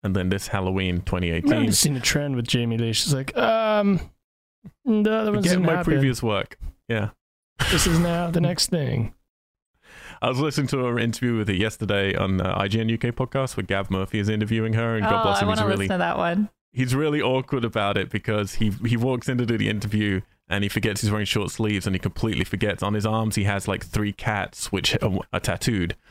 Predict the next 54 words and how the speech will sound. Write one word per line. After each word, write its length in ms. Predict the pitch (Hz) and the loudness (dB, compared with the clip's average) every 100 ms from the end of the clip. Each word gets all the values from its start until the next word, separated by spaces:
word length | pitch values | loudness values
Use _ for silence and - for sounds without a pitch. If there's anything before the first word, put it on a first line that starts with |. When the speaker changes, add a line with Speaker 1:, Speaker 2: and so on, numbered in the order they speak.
| - - _ - | -20 -20 _ -6
Speaker 1:
and 400 | 98 98 98 185 | -2 0 0 0
each 240 | 113 101 | 0 0
one 160 | 107 101 | 0 0
has 160 | 104 | 0
a 40 | 101 | 0
mask 380 | 101 95 92 - | 0 0 -2 -4
from 160 | 98 | -2
a 60 | 90 | 0
different 320 | 90 - 85 | -2 -2 0
horror 260 | 98 95 - | 0 0 0
icon, 360 | 95 - 113 | -2 -2 -2
like 160 | 95 92 | -2 -2
a 40 | |
Jason 300 | 87 87 90 | -2 -2 0
mask, 240 | 92 87 - | 0 0 -4
a 40 | |
Freddy 240 | - 92 90 | -4 -2 0
mask, 280 | 90 85 | 0 -2
and 80 | 95 | -2
a 40 | 87 | 0
Michael 320 | 85 85 87 | 0 -2 -2
Myers 280 | 87 87 - | 0 -2 -2
mask 300 | 101 104 - | -2 -4 -4
on 80 | 90 | -4
each 160 | - | -4
cat. 280 | - 95 - _ _ | -4 -4 -6 _ _
Speaker 3:
It's 100 | - | -12
pretty 180 | - 202 | -10 -6
cool. 140 | - 180 | -2 0
Speaker 1:
And 180 | 104 | 0
she 220 | - 113 113 | 0 0 2
immediately 580 | 113 113 110 107 107 | 2 2 0 0 0
points 340 | 104 113 98 - | 0 -2 -2 0
it 80 | 98 | 0
out 320 | 95 - - _ _ | 0 0 -4 _ _
as 80 | 110 | -2
he 80 | 95 | 0
walks 260 | 104 98 - | 0 0 0
in, 180 | 98 92 | 0 2
and 100 | 95 | 2
then 120 | 92 | 0
he 80 | 98 | 0
gets 220 | 101 - | -2 -2
all 200 | 98 95 | -2 0
awkward 260 | 95 90 82 | -2 -2 0
and 100 | 87 | 0
he's 140 | 82 | -2
thrown 420 | - 90 92 107 - | -2 0 0 0 0
<laughs> 60 | - | -2
by 220 | 127 107 - 131 131 | -2 -2 -2 -2 0
what 200 | 117 104 | 0 -2
a 40 | |
geek 300 | - 101 92 | -2 -2 -2
he 400 | - 131 - | -2 -2 -2